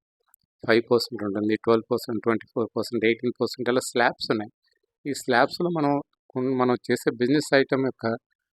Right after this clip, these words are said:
స్లాబ్ సిస్టమ్ డిఫరెంట్‌గా ఉండొచ్చు. అప్పుడు మనం ప్రతిసారి స్లాబ్స్ మార్చుకోవాల్సి వస్తుంది. అదేవిధంగా for example నేను ఎందుకంటే చెప్తున్నా, ఇక్కడ మనం ఎస్ పెట్టాం అనుకోండి, ఇది నెక్స్ట్ పేజీకి తీసుకెళ్తుంది. తీసుకెళ్ళి ఇక్కడ ఏంటంటే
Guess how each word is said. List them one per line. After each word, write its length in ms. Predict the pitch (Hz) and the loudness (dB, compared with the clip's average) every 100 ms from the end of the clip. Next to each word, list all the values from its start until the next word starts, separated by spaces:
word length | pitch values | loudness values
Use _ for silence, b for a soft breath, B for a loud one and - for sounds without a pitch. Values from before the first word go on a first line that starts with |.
| - | -16
స్లాబ్ 340 | - 131 127 | 0 4 4
సిస్టమ్ 420 | - 151 - 143 135 170 _ _ - | 4 -2 0 2 0 -2 _ _ -6
డిఫరెంట్‌గా 500 | 123 - 156 147 143 | -2 2 4 4 4
ఉండొచ్చు. 400 | 123 117 113 113 - | 4 2 0 -4 -2
అప్పుడు 240 | - - 123 | -2 0 0
మనం 240 | 127 123 175 233 - | 2 4 2 0 -4
ప్రతిసారి 540 | 120 123 135 147 143 156 | -2 -2 0 0 0 -2
స్లాబ్స్ 500 | - 123 127 - 160 247 _ _ - | 2 4 4 2 -4 -4 _ _ 0
మార్చుకోవాల్సి 460 | 127 123 - 131 127 | 2 2 0 0 0
వస్తుంది. 240 | 110 123 | -4 -2
అదేవిధంగా 500 | 113 143 143 139 117 120 _ _ _ _ | 4 6 6 4 0 -2 _ _ _ _
for 80 | 131 | 0
example 340 | 127 160 139 135 | 2 0 0 0
నేను 180 | 131 127 | 2 2
ఎందుకంటే 300 | 127 135 147 | 0 0 -4
చెప్తున్నా, 280 | 135 - 131 | -2 -4 2
ఇక్కడ 160 | 127 123 | 6 6
మనం 140 | 127 120 | 6 -2
ఎస్ 140 | - | -4
పెట్టాం 220 | 123 110 101 | -6 -6 -6
అనుకోండి, 340 | - 98 98 _ _ _ _ _ _ _ _ _ _ 151 | -10 -16 -18 _ _ _ _ _ _ _ _ _ _ -4
ఇది 100 | 127 | -2
నెక్స్ట్ 260 | 123 - | -2 -4
పేజీకి 280 | - 143 135 | 0 0 0
తీసుకెళ్తుంది. 540 | 117 - 117 101 104 110 _ _ _ - | -4 -8 -10 -10 -14 -18 _ _ _ -8
తీసుకెళ్ళి 300 | 131 - 143 | -8 -2 -2
ఇక్కడ 140 | 127 | 0
ఏంటంటే 360 | 131 127 127 131 | 0 0 -2 -4